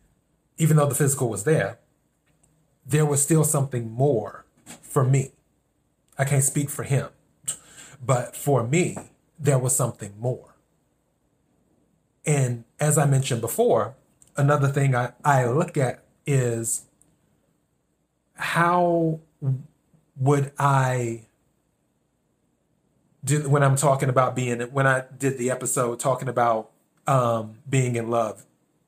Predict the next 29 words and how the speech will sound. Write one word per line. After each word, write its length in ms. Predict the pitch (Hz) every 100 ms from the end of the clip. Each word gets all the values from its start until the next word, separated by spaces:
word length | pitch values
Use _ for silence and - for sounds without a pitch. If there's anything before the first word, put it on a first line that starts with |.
| -
I 100 | 135
know 160 | 127
I'm 120 | 123 120
in 120 | 120
love 200 | 117 113
when. 280 | 120 107 107 - - -
One 200 | 131 135
of 80 | 123
the 80 |
things 340 | 120 135 123 123
is, 400 | 160 113 113 - _ _ _ -
I 180 | 127 123
know 480 | 127 147 151 147 135
I'm 220 | 135 123
in 200 | 117 117
love 420 | 147 131 117 - _ _ -
where 380 | 135 135 123 123
if 140 | 131 135
I 120 | 131
can 160 | 131
still 400 | 117 - 160 147
see 180 | 143 135
myself 460 | 131 123 - 120 -
with 180 | 131 127
you 140 | 120
if, 120 | 113 - _ -
if 220 | 139 120
you're 100 | 131
incapacitated, 920 | 131 127 117 127 - - - 101 -